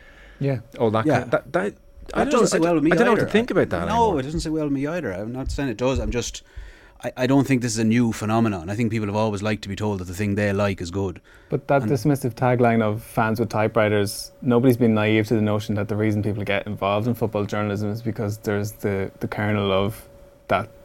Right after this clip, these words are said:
Speaker 1: implied support which they would have grown up with, and it's hard to detach yourself from that. There was a sense possibly in years gone by where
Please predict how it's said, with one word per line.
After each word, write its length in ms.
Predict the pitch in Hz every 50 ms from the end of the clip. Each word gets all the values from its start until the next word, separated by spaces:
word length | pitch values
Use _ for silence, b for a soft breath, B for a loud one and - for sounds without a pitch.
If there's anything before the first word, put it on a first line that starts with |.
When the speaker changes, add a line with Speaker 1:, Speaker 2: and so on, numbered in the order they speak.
| - -
Speaker 1:
implied 380 | 110 107 - 110 107 104 107 -
support 380 | - 98 - 113 107 110 107 - -
which 180 | 113 113 - -
they 100 | 110 107
would 120 | 104 104
have 100 | 107 104
grown 200 | - 113 107 107
up 160 | 113 110 - 127
with, 140 | 113 107
and 100 | 113 101
it's 140 | 101 101 -
hard 260 | - 117 110 117 113
to 220 | - 110 101 101 107
detach 380 | 120 113 107 - 110 113 113
yourself 340 | 123 107 - 110 104 104 104
from 300 | - - 117 110 107 101
that. 280 | 104 110 107 107 107 B B B B B B -
There 100 | - 120 117
was 120 | 117 110
a 60 | 107
sense 320 | 104 - 113 104 101 95 -
possibly 380 | - 110 101 - - 110 101
in 80 | 101 98
years 180 | 98 101 101
gone 220 | - 98 95 95 95
by 280 | - 95 98 95 95
where 440 | 95 95 98 95 92 92 92 90 -